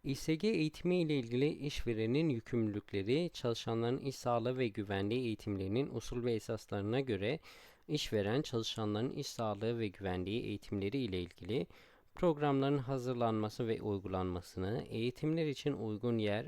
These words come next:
araç ve gereçlerin temin edilmesini,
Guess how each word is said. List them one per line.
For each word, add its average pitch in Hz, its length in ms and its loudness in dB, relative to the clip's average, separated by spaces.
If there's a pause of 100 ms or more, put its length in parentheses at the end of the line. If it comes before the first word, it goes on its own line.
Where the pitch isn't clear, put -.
araç 113 420 -4
ve 120 60 0
gereçlerin 104 520 -2
temin 98 400 0
edilmesini, 92 800 -2